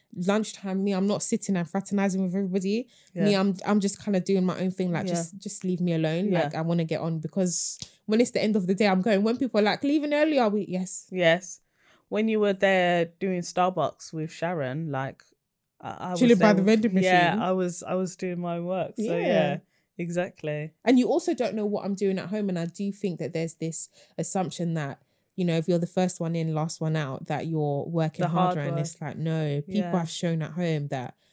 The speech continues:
Speaker 1: they're extremely productive.
Speaker 2: Absolutely.
Speaker 1: And that work doesn't have to be the be all and end all of your
Speaker 2: And
Speaker 1: life.
Speaker 2: what
Speaker 1: And any workplace that wants to force that narrative,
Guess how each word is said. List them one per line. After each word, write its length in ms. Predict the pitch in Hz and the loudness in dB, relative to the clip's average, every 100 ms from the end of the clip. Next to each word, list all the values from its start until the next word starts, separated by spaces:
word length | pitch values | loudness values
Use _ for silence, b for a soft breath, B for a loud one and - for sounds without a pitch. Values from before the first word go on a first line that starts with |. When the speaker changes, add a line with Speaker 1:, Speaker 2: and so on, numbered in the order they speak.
| _ - | _ -4
Speaker 1:
they're 120 | 160 | -2
extremely 560 | 156 - - 190 190 180 | -2 -6 0 2 4 2
productive. 840 | - 147 160 - - 147 123 139 - | 0 -2 -2 -2 -2 -2 -2 -6 -10
Speaker 2:
Absolutely. 680 | - - 165 160 151 143 143 - _ _ _ _ - - | -18 -16 -12 -10 -8 -8 -10 -12 _ _ _ _ -8 -6
Speaker 1:
And 460 | 160 156 156 151 151 - _ _ _ _ _ 175 | -6 -2 -2 -2 -6 -12 _ _ _ _ _ -4
that 200 | 160 165 | -2 2
work 320 | 185 185 180 | 2 2 2
doesn't 260 | 190 185 180 | -2 -2 -4
have 140 | 175 | -6
to 80 | 170 | -6
be 360 | 170 175 175 160 _ _ _ _ _ - | -2 0 0 -4 _ _ _ _ _ -4
the 80 | 156 | -2
be 180 | 175 | 0
all 240 | 180 170 160 | 2 2 0
and 140 | 151 - | -2 -2
end 220 | 175 165 | -4 -2
all 200 | 156 156 | -2 -2
of 120 | 151 160 | -2 -2
your 100 | 156 | 0
Speaker 2:
And 80 | |
Speaker 1:
life. 120 | 160 165 | 0 -2
Speaker 2:
what 80 | 180 | -4
Speaker 1:
And 120 | 185 220 | -4 0
any 220 | 285 349 | 2 2
workplace 540 | 285 277 269 - 247 | 4 4 4 4 4
that 160 | - 180 | 4 0
wants 220 | 226 262 | 0 -2
to 100 | - | -6
force 320 | - - 247 | -6 0 0
that 180 | - 214 | 2 -2
narrative, 540 | 185 202 190 170 147 | 0 -2 -2 -2 -4